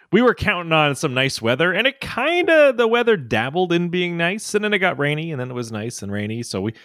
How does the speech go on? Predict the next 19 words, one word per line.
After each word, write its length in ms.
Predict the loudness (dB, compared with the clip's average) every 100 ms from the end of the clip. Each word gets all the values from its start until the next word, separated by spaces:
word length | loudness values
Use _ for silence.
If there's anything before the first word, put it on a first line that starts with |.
| -12 -6
we 80 |
probably 240 | 0 0 0
spent 320 | 0 -2 -2
two-thirds 420 | 0 2 2 2
of 60 | -2
the 60 |
time 260 | -2 -2 -2
inside, 540 | -4 -4 -4 -2 -4
probably 240 | -4 -4 -4
in 80 | -4
our, 160 | -6 -6
in 80 |
our 80 | -8
basement 400 | -6 -8 -8 -12
most 240 | -10 -10 -10
of 60 |
the 100 | -14
time. 260 | -14 -14 -6
But 160 | -6